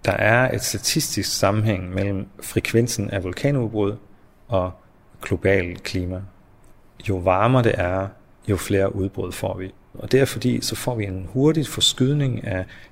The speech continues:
det store vægt af ismasserne og vandmasserne på kontinentalpladerne, og det kan genaktivere tektonisk aktivitet, og når vi får aktivi-, tektonisk aktivitet,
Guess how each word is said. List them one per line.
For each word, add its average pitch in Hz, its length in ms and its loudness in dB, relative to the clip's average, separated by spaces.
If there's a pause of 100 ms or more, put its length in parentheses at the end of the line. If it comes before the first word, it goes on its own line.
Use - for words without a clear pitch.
det 92 100 -2
store 110 380 0
vægt 117 340 0
af 113 160 -2
ismasserne 101 720 -2
og 98 240 -4
vandmasserne 104 580 0 (200)
på 92 180 -6 (100)
kontinentalpladerne, 95 1160 -2 (360)
og 98 120 -4
det 120 80 6
kan 117 200 0
genaktivere 98 760 -2 (300)
tektonisk - 500 -4
aktivitet, - 580 -4
og 98 100 -8
når 87 80 -6
vi 87 120 -6
får 98 240 -4
aktivi-, - 440 -8 (120)
tektonisk - 520 -2
aktivitet, - 680 -4